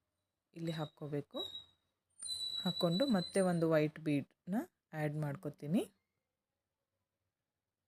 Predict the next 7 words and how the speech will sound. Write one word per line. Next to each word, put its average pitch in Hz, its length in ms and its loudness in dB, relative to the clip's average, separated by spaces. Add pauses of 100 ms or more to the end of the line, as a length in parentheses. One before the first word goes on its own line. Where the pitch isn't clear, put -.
(460)
ವೈಟ್ 151 280 -4
ಬೀಡ್‌ನ 147 340 -4
ಹಾಕಿ 147 460 -10 (2250)
ಅದನ್ನ 160 280 2 (200)
ಈ 160 100 -8
ಕಡೆ 160 220 0
ಜರುಗಿಸ್ಕೋಬೇಕು. 147 880 -2